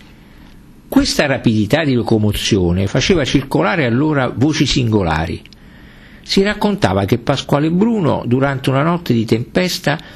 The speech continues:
aveva fatto un patto con una strega che in cambio dell'anima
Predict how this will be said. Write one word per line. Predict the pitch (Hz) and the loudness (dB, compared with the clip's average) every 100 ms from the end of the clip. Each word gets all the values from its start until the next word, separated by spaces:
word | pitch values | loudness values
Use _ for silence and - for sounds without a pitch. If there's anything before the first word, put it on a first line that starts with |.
| - - - | -20 -20 -4
aveva | 127 156 151 | -2 0 0
fatto | 156 151 - | 0 -2 -2
un | 147 - | -2 0
patto | 110 92 - 104 | -2 -2 -4 -2
con | 98 143 | 0 0
una | 131 127 | 0 -2
strega | - 95 90 82 101 98 - - - - - | -2 -2 0 -2 -4 -8 -14 -18 -18 -10 -2
che | 151 | 0
in | 143 | 2
cambio | 202 240 180 120 | 0 2 2 2
dell'anima | 110 98 90 85 90 92 117 123 | 2 2 0 0 0 0 0 -4